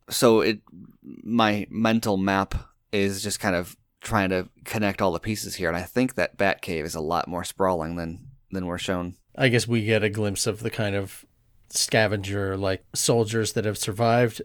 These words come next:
Speaker 2: uh, the ones in the truck returning back to Batman's base. I would ordinarily say that the fact that we see a woman as one of the soldiers would be worth remarking on, but not really in Zack Snyder movies.
Speaker 1: Mm-hmm. Actually, um,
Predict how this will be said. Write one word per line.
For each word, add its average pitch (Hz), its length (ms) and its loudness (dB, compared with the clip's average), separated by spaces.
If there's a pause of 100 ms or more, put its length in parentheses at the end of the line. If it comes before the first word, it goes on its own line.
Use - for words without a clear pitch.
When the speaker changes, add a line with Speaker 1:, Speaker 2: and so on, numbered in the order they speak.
Speaker 2:
uh, 104 340 0 (720)
the 135 80 2
ones 117 400 2 (100)
in 123 320 0
the 110 80 -2
truck - 460 0 (480)
returning 117 520 2
back 110 380 2
to 110 180 0
Batman's 101 480 -2
base. 139 420 2 (360)
I 127 120 4
would 127 340 4
ordinarily 123 680 6
say 120 360 2
that 113 280 4 (120)
the 117 160 0
fact 110 260 0
that 120 60 0
we 107 120 2
see 107 460 0
a 113 100 2
woman 117 460 2 (380)
as 120 140 2
one 120 100 6
of 120 80 6
the 117 60 4
soldiers 120 440 2
would 107 200 2
be 104 160 2
worth 107 400 2
remarking 123 480 4
on, 127 160 6
but 110 140 -2
not 110 200 2
really 110 260 4
in 107 80 0
Zack 104 240 0
Snyder 110 280 0
movies. 113 580 0
Speaker 1:
Mm-hmm. 107 260 2 (300)
Actually, 117 680 6
um, 107 380 2